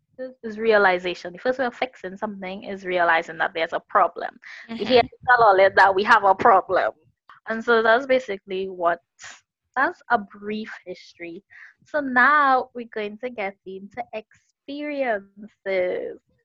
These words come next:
Speaker 1: Do you have any? 'Cause I have a lot. I have a, a, a good
Speaker 2: I
Speaker 1: bit.
Speaker 2: know you do.
Speaker 1: I have a good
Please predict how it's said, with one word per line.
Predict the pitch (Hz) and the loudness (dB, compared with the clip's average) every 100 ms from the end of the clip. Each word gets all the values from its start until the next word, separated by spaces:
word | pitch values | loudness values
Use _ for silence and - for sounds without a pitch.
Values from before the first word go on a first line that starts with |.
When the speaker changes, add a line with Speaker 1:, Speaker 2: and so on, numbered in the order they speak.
| - | -6
Speaker 1:
Do | 285 | -2
you | 311 320 - | -2 -2 0
have | 370 359 320 | 4 4 4
any? | 254 214 190 196 240 302 | 2 2 -4 -10 -10 -10
'Cause | - 339 294 | -2 -2 2
I | - 302 | 0 2
have | 349 294 | 4 2
a | 226 190 | 2 0
lot. | 147 180 202 226 147 - _ - - | 2 2 4 2 0 -8 _ -20 -10
I | |
have | 302 | -4
a, | 294 - - 202 | -4 -4 -8 -8
a, | - - - - 214 | -14 -12 -8 -2 -2
a | |
good | |
Speaker 2:
I | - 208 220 | 2 2 2
Speaker 1:
bit. | 214 | 2
Speaker 2:
know | 214 | 2
you | 226 208 185 | 2 2 -2
do. | - 69 58 269 _ _ _ _ _ | -6 -12 -12 -14 _ _ _ _ _
Speaker 1:
I | 240 | -14
have | 277 | -12
a | |
good | 262 | -12